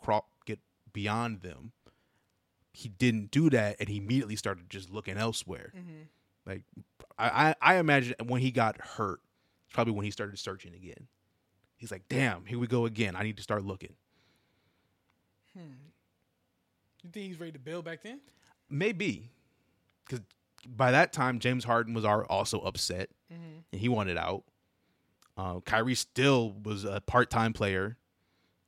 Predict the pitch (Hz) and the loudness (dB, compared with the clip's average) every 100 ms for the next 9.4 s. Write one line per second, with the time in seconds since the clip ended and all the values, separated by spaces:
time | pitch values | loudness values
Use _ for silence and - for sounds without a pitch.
0 | _ _ _ _ _ _ _ _ _ _ | _ _ _ _ _ _ _ _ _ _
1 | _ - 113 104 104 107 180 196 151 120 | _ -16 -12 -10 -4 0 4 4 6 8
2 | 220 - 104 98 98 95 95 92 113 123 | 8 6 -4 0 -2 -2 -12 -12 -6 -4
3 | 123 113 110 123 117 107 101 92 95 92 | -4 -6 -6 -6 -4 -8 -12 -14 -10 -6
4 | 117 - - 90 95 95 95 98 101 123 | -6 -6 -8 -8 -10 -10 -8 -6 -2 -2
5 | 90 _ 180 170 151 _ - 101 85 110 | -2 _ -14 -14 -16 _ -4 -4 -2 -4
6 | - - - _ - - - 101 98 101 | -4 -8 -10 _ -20 -14 -4 -4 -2 -6
7 | 92 _ _ - _ _ _ 87 85 - | -10 _ _ -20 _ _ _ -6 -6 0
8 | 143 170 101 - 95 82 76 - - 123 | 0 0 -2 -2 -4 -4 -8 -8 -12 -16
9 | - 95 87 | -6 -6 -6